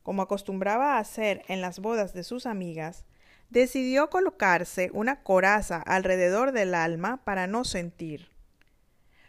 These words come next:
No quería llorar por Dominga ni desenterrar el dolor que le causaba la decisión de haber puesto pareja en su lista negra.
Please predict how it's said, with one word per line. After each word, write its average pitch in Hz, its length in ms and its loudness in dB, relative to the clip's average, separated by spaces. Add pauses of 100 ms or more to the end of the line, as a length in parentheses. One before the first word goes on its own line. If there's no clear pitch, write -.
(100)
No 262 180 0
quería 320 320 2
llorar 226 400 2
por 240 200 -2
Dominga 190 600 -4
ni 202 140 -6
desenterrar 196 680 -4
el 254 140 -4
dolor 196 340 2
que 220 100 -4
le 220 120 -2
causaba 185 600 -2
la 202 120 0
decisión 196 500 -6
de 208 80 -2
haber 196 240 -2
puesto 202 540 -6
pareja 190 720 -2
en 214 160 -4
su 196 160 -8
lista 214 340 -8
negra. 165 460 -8